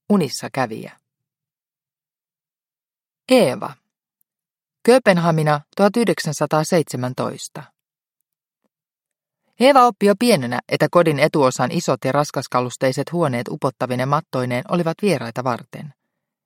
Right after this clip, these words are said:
Mamma ja pappa astuivat niihin parhaimpiinsa pukeutuneina, ja Emman piti olla erityisen varovainen pyyhkiessään maljakoita ja piirongin päälle aseteltuja posliiniesineitä strutsin sulkahuiskullaan.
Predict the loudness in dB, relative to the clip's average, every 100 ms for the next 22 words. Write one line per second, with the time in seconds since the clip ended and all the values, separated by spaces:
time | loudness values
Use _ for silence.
0 | _ 2 4 4 4 2 2 4 4 2
1 | -2 0 0 0 -2 2 2 2 0 -2
2 | -4 -2 -4 -4 -4 -4 -4 -4 -4 -4
3 | -6 -10 _ _ 2 4 6 2 0 2
4 | 4 4 2 0 -2 -4 -4 0 0 2
5 | 0 -2 -2 -2 -2 -4 -4 -2 -2 0
6 | -2 -4 -4 -4 -2 -6 -8 _ -6 0
7 | 2 2 0 -4 -2 0 0 -4 -6 -4
8 | -4 -2 -4 -2 -4 -2 -6 -6 -8 -8
9 | -6 -8 -4 -6 -6 -8 -2 -2 -2 -8
10 | -6 -6 -6 -4 -6 -6 -12 -12 -12 -12
11 | -16